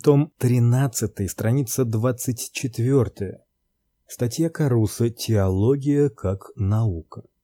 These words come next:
Надо заметить, что Клейнпетер в вышеуказанной книге о гносеологии современного естествознания рекомендует Каруса наряду с Оствальдом,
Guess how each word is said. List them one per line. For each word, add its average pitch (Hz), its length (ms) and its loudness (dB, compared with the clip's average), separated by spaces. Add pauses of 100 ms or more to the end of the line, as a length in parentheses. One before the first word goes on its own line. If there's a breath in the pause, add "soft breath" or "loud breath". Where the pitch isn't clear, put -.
(480)
Надо 98 500 0
заметить, 90 840 -2 (140)
что 143 320 -4
Клейнпетер 117 1120 0 (120)
в 113 260 -8
вышеуказанной 107 960 0
книге 123 600 0
о 95 280 0
гносеологии 107 1160 0 (180 soft breath)
современного 110 840 0
естествознания 110 1300 -2 (440 soft breath)
рекомендует 160 1000 2
Каруса 135 800 -2
наряду 139 460 2
с - 180 -12 (120)
Оствальдом, 107 800 0